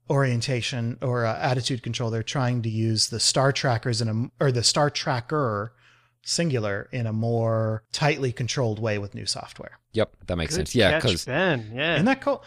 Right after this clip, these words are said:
Speaker 1: Oh, no, th-, thanks
Speaker 3: <laughs>
Speaker 1: to Leon for reminding me, 'cause I, I was just looking
Speaker 3: The
Speaker 1: at
Speaker 3: name.
Speaker 1: how
Speaker 3: <laughs>
Speaker 1: Yeah, c-, well, Discover is known by three names. Um, uh, Triana, Discover, and also Goresat,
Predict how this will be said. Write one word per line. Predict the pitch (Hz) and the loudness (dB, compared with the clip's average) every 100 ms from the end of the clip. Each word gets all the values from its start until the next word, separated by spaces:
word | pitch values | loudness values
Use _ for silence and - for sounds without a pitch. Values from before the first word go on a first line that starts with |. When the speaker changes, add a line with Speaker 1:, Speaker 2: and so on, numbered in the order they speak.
| - - | 4 10
Speaker 1:
Oh, | 196 | 12
no, | 196 | 12
th-, | 175 226 254 - | 8 4 2 2
thanks | 214 226 | 2 2
Speaker 3:
<laughs> | 170 | 4
Speaker 1:
to | 175 | 4
Leon | 160 156 135 127 | 4 4 2 0
for | - 127 | -4 -2
reminding | 123 127 139 135 | 0 0 0 0
me, | 131 127 | -2 -2
'cause | 117 131 | -2 2
I, | 139 135 | 2 4
I | 160 | 4
was | 165 120 | 6 4
just | 180 190 - | 4 6 6
looking | - 185 | 2 2
Speaker 3:
The | 143 | 4
Speaker 1:
at | 143 | 6
Speaker 3:
name. | 151 139 120 | 8 6 2
Speaker 1:
how | 120 107 170 - 170 - | -2 0 -2 -2 -8 -12
Speaker 3:
<laughs> | - - | -20 -4
Speaker 1:
Yeah, | 151 196 156 127 | 4 6 6 4
c-, | 220 | 4
well, | 175 | 6
Discover | 160 175 - 220 190 | 6 2 2 2 2
is | 139 135 | 2 2
known | 139 131 | 2 2
by | 113 | 0
three | - 143 135 | -2 0 0
names. | 123 117 107 95 107 110 - - - | 2 0 -2 -6 -8 -2 0 0 -2
Um, | 127 113 110 110 107 113 - | 0 2 0 -2 -4 -8 -6
uh, | 120 120 | -4 -4
Triana, | - 175 147 143 139 | 0 4 4 4 2
Discover, | 139 - 139 131 | 2 2 2 2
and | 143 143 | 0 0
also | 175 - 175 | 0 2 0
Goresat, | 120 117 135 147 - 117 98 | 0 2 2 2 0 -2 -6